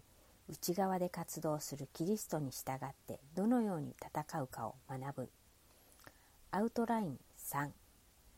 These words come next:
アビガイルは苦難のただ中で戦う教会を予表しています。A、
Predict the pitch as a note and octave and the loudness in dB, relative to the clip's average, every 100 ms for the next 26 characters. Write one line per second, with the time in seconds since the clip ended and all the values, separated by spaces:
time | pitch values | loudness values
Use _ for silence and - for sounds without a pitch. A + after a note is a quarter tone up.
0 | - - - - F#3+ F3 D3+ C#3 B2+ A#2+ | -20 -20 -6 2 4 4 2 -2 -2 -4
1 | - - - - A3+ A#3+ E3+ C3+ A2 - | -6 -20 -10 2 4 4 2 -2 -4 -6
2 | C#3 F#3+ G#3+ G3+ D3+ A#2 A2+ B2 - D#3 | 0 2 2 0 -2 -4 -6 -6 -4 -4
3 | D#3 B2+ C#3+ - D#3 E3+ - D#3+ F3+ G#3 | -2 -4 -6 -4 -2 -2 -4 -4 0 -2
4 | - E3 C#3 D3+ C#3 - - B2 B2 A#2+ | -4 -8 -6 -2 -2 -2 -6 -6 -6 -8
5 | - - - - - - - - - - | -12 -16 -20 -20 -20 -20 -20 -20 -20 -20
6 | - - - - - - - - G3+ | -20 -20 -20 -20 -20 -20 -14 0 0